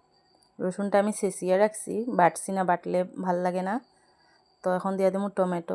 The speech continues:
সবগুলো একলগে মিক্সড করমু। তো দেখো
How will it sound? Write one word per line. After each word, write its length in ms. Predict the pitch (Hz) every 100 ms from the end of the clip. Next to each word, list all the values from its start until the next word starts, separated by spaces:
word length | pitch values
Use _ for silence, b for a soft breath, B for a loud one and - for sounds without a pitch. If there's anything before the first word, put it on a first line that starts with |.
| 180
সবগুলো 400 | - 185 185 190 202
একলগে 340 | 196 185 185 196 175
মিক্সড 260 | 175 - -
করমু। 260 | 170 170 165 _ _ _ _ _ _ _ _ - _ -
তো 80 | 208 196
দেখো 240 | 202 208